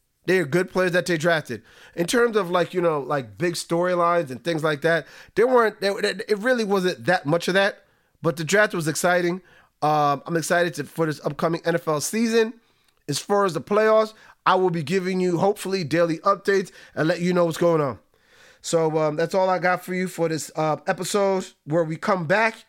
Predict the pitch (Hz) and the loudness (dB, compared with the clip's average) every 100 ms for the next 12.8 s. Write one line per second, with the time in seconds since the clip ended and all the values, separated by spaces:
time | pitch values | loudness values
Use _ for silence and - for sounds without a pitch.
0 | - 180 175 170 170 185 170 - 196 214 | -4 -2 2 2 4 2 2 2 2 4
1 | 220 - - - - - 180 185 185 190 | 2 -2 -12 -20 -20 -4 -2 0 0 0
2 | 196 - 156 156 151 165 170 156 165 156 | 0 0 2 2 2 2 2 0 -2 -2
3 | 135 180 190 165 165 151 151 147 - - | -4 -2 -2 -2 -4 -2 -2 -2 -2 0
4 | 175 170 165 - 139 127 151 139 131 135 | 0 0 -2 -2 -8 -2 -2 -2 -6 -4
5 | 143 165 - 143 143 135 - 143 160 151 | -4 -4 -4 -2 -4 -4 -6 -2 -2 -2
6 | 131 120 - - - 123 151 147 135 139 | -4 -6 -8 -20 -10 -2 -2 -2 -2 -2
7 | 131 - 139 135 160 156 147 135 135 151 | -2 -4 -4 0 2 0 -2 -8 -4 -2
8 | 135 113 _ _ _ _ _ _ _ _ | -2 -6 _ _ _ _ _ _ _ _
9 | _ - 165 165 160 147 131 151 151 175 | _ -2 0 0 0 -4 -4 -2 0 0
10 | 190 190 190 165 131 170 170 160 139 139 | 0 -2 -2 -2 0 2 2 0 -2 -2
11 | 139 160 165 147 139 131 127 131 127 131 | 0 0 0 0 0 0 -2 -4 -4 -2
12 | 160 156 143 - 156 143 123 - | -2 -2 -6 -2 0 0 -4 -12